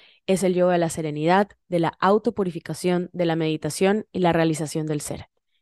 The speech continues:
El yoga de tradición antigua, de los Upanishads, de los grandes maestros. Aunque ahora veo con más claridad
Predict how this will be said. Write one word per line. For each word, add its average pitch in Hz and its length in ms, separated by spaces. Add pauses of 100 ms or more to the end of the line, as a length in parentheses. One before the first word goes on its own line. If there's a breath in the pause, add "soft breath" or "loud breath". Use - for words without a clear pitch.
(140)
El 196 160
yoga 196 260
de 202 100
tradición 170 420
antigua, 220 640
de 175 160
los 160 200
Upanishads, 160 760
de 170 140
los 160 140
grandes 180 420
maestros. - 560 (580 loud breath)
Aunque 226 300
ahora 214 500
veo 196 260
con 190 180
más 196 160
claridad 233 540